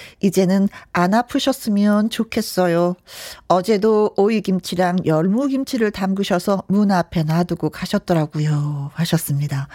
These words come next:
어머니 생신 축하드려요. 음,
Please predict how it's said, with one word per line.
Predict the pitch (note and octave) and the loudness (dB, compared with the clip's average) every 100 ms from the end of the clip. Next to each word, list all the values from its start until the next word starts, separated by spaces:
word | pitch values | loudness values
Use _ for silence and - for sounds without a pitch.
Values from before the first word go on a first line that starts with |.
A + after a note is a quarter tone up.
| - - - - - | -18 -18 -18 -12 0
어머니 | G3+ G3+ F#3+ G3 F#3+ F#3 F3 | 2 4 4 4 4 2 0
생신 | F#3 A#3 A#3+ A#3 | 0 -2 -2 -6
축하드려요. | C4+ - B3+ A#3+ G#3 G3 F#3 F3 E3+ F3+ | -6 -2 -2 0 0 0 0 0 -2 0
음, | A3+ A#3 A3+ G#3 G3 F#3 F#3 | 0 0 2 0 0 0 -2